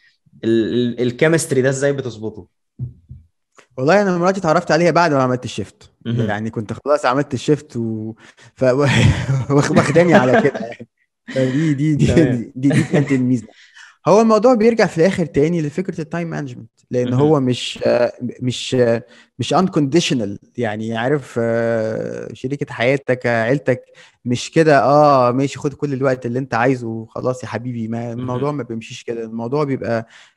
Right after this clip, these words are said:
Speaker 2: يبقى فيه تبادل، لأن هو ماشي، أنا عندي وقت معين عشان أعمل ده، بس
Speaker 1: مهم.
Speaker 2: في نفس الوقت عندي وقت معين عشان أعمل كل حاجة تانية.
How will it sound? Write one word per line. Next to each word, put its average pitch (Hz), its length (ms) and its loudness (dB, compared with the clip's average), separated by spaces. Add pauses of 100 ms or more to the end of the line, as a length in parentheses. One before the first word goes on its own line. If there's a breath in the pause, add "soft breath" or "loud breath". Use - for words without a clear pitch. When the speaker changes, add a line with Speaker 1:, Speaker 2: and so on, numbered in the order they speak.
(180)
Speaker 2:
يبقى 117 280 -2
فيه 151 380 -6
تبادل، 127 500 2
لأن 110 180 -4
هو 120 500 0
ماشي، 120 400 -6
أنا 113 100 -6
عندي 120 300 -6
وقت 113 260 -4
معين 120 320 -6
عشان 110 240 -12
أعمل 117 420 -10 (260)
ده، 147 280 -2 (340 soft breath)
بس 120 220 -4
Speaker 1:
مهم. 139 80 -6
Speaker 2:
في 147 120 -8
نفس 143 180 -4
الوقت 135 280 -2
عندي 123 280 -6
وقت 117 280 -4
معين 117 300 -2
عشان 113 200 -10
أعمل 120 160 -6
كل 113 220 -6
حاجة 107 220 -8
تانية. - 360 -14